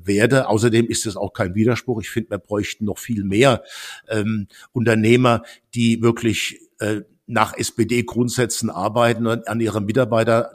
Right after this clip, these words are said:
denken, soziale Verantwortung übernehmen. Also da ist überhaupt kein Widerspruch. Aber in meinem Wahlkampf für den Stadtrat habe ich schon häufiger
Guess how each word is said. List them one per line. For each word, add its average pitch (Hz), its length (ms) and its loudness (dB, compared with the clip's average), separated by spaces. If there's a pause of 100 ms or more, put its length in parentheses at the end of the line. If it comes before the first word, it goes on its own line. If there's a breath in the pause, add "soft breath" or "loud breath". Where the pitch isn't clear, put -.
denken, 117 420 -2
soziale 107 520 0
Verantwortung 110 640 -2
übernehmen. 101 500 -4 (300 loud breath)
Also 98 140 -10
da 101 160 -2
ist 113 120 -4
überhaupt 104 320 -4
kein 95 160 -6
Widerspruch. 110 540 -2
Aber 117 160 4
in 120 60 2
meinem 110 240 2
Wahlkampf 143 440 2
für 131 80 -6
den 110 160 -2
Stadtrat 117 400 -2
habe 101 160 -4
ich - 80 -8
schon 113 240 -2
häufiger 107 420 -2